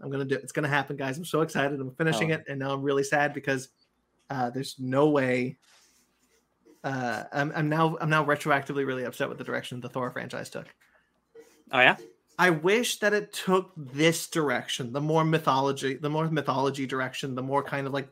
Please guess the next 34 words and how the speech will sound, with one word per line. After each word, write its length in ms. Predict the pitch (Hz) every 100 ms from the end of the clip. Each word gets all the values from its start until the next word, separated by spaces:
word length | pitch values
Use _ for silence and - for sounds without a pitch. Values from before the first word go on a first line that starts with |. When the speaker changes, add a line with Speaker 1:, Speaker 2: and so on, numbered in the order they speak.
| _
Speaker 1:
big 500 | 139 139 139 135 135 _ - - _ _ -
mythology 540 | 147 139 131 131 135
direction, 440 | 131 127 127 135
and 100 | 120
the 60 | 131
fact 200 | 143 147
Speaker 2:
Yeah. 80 | 113
Speaker 1:
that 60 | 127
they, 260 | 139 139 - _ _ _ _ _ _ -
they, 340 | 147 175 180 - - -
they 140 | 185 180
kinda 300 | - 220 220
set 280 | - 175 170
it 80 |
up 280 | 139 151 165
to 100 | -
do 280 | 139 - 156
that 260 | 190 202 196
in 60 |
the 60 | 202
first 320 | 196 180 202
movie, 280 | 202 190 214
but 200 | 165 143
then 140 | 147
they 80 | 143
go 200 | 139 139
hard 420 | 127 - 135 139 135
in 100 | 123
different 280 | 127 139
directions 540 | 127 131 127 - 151 147
both 240 | 139 123 -
times 460 | 120 131 170 - _
between 320 | 135 - 135
the, 80 | 127